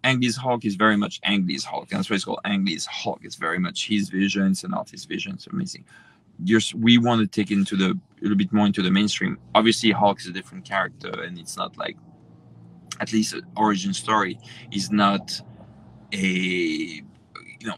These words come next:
laugh a minute type of a thing, you know. But I, I, I told them about the Incredible Hulk, the T V show, and how I felt when watching it, and it was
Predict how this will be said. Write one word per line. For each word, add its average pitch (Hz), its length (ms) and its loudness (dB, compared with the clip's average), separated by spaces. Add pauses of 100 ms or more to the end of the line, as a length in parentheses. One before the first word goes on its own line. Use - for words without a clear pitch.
laugh 104 300 2
a 98 60 0
minute 98 480 4
type 92 300 2
of 87 140 -4
a 92 60 -6
thing, 131 340 2
you 98 80 4
know. 101 280 -2
But 98 120 2
I, 98 240 6
I, 104 280 2 (420)
I 95 400 0 (360)
told 101 300 -2
them 101 180 2
about 92 480 0 (240)
the 101 100 0
Incredible 98 460 2
Hulk, 95 240 0
the 90 80 -4
T - 180 -6
V 127 100 -2
show, 95 260 -2
and 92 120 0
how 95 520 2
I 92 140 -4
felt - 580 2
when 95 220 2
watching 101 420 0
it, - 220 -10
and 95 100 -12
it 92 80 -8
was 92 260 -8